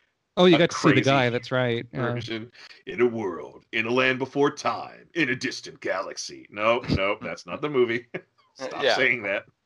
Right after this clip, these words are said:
Speaker 3: This
Speaker 2: Oh,
Speaker 3: summer.
Speaker 2: actually, have you all seen it was done as part of, like, some, some sort of reel for some sort of corporate retreat, but it was the five guys who sort of do all theatrical,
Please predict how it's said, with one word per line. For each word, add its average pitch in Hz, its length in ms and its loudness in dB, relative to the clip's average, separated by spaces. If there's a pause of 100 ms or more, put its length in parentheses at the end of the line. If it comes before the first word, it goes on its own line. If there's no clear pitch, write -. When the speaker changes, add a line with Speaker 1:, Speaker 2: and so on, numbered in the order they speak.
(1300)
Speaker 3:
This 110 200 2
Speaker 2:
Oh, 180 120 8
Speaker 3:
summer. 147 40 2
Speaker 2:
actually, 170 320 2
have 160 100 -6
you 214 100 0
all 269 120 2
seen 190 520 -10 (360)
it 175 100 0
was 151 200 -4
done 196 440 -2
as 156 140 -8
part - 300 0
of, 170 120 -6
like, 127 200 -2
some, 135 340 -8
some 131 220 -6
sort 120 160 -6
of 90 180 -10
reel 107 320 2
for - 100 -14
some 104 220 -6
sort 92 160 -8
of 87 100 -18
corporate 110 400 -4
retreat, 92 640 -8 (400)
but 120 340 4
it 120 160 -2
was 127 180 0
the 110 160 -8
five 123 720 0
guys 104 580 2
who 101 120 -14
sort - 200 -6
of 87 180 -12
do 110 480 -8
all 95 480 0
theatrical, 101 680 -4